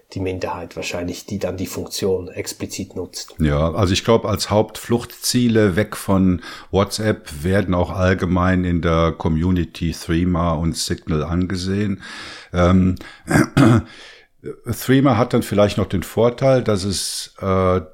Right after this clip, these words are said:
Speaker 2: demnächst, wenn das neue Datenschutzgesetz in der Schweiz dann verabschiedet wird, äh, unter einer ähnlichen Gesetzgebung steht wie die, äh, Datenschutz-,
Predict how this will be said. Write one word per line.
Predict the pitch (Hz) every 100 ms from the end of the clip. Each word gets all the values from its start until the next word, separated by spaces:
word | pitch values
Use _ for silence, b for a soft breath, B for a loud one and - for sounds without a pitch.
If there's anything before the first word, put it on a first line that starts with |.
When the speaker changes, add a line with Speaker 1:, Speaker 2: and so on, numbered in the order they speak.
| _
Speaker 2:
demnächst, | 98 87 90 90 92 104 123 - - 80
wenn | 95 92 95 92 90
das | 78 -
neue | 95 95 87
Datenschutzgesetz | 92 95 104 - 104 - 95 104 -
in | 87
der | 92
Schweiz | - 95 95 92 -
dann | 95 87 87 87 82
verabschiedet | - 87 98 - 104 98 90 -
wird, | 92 95 - B B B B B
äh, | 80 85 87
unter | 85 90 92 - 90 87 87 - - 82
einer | 110 101 98 90 -
ähnlichen | 80 98 104 104 101 - - - 92 92 92 90 90 87 87 85 85 82
Gesetzgebung | 87 85 95 - - 92 85 82
steht | - - - 92 90 87 -
wie | 90 90
die, | - 82 82 82 82 80
äh, | 78 87 82
Datenschutz-, | 87 90 87 - 78 -